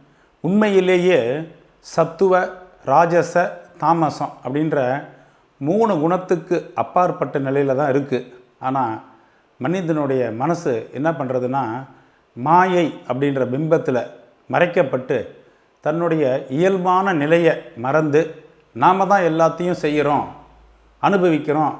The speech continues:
அப்படின்ற ஒரு எண்ணத்திலேயே ஒரு தப்பான இடர்பாடுகள்ல அவன் தன்னைத்தானே சிக்க வச்சிடுறான்.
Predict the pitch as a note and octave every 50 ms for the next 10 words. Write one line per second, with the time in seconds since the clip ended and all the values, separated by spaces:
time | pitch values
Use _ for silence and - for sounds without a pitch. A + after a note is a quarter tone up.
0 | - C3 C3+ C#3+ D#3 D#3+ E3 D#3+ E3 D#3 C3+ C3 C3+ B2 A#2+ C3 D#3 D#3+ D3+ -
1 | D3+ C#3 D3 D3+ D3 B2 A2 A2+ C3+ D3 C#3+ - - - _ _ _ _ _ _
2 | - C3 B2+ B2+ - C#3 C3 - - - D#3+ E3 E3+ F3 F3+ F#3 D#3+ C#3+ C#3 D#3+
3 | D#3 D#3 C#3+ C#3+ C3+ C3 B2+ B2 B2 A#2+ B2 C3 D3 D#3 D3+ - - - - _
4 | _ _ _ _ - C3+ C#3 C3+ B2+ - C#3 D3 E3 F#3 F3+ - F3+ E3 D#3+ E3
5 | F3 E3 C#3+ D3 - E3 E3 G3 F3+ C#3+ B2+ - - D3+ C3 A#2+ A#2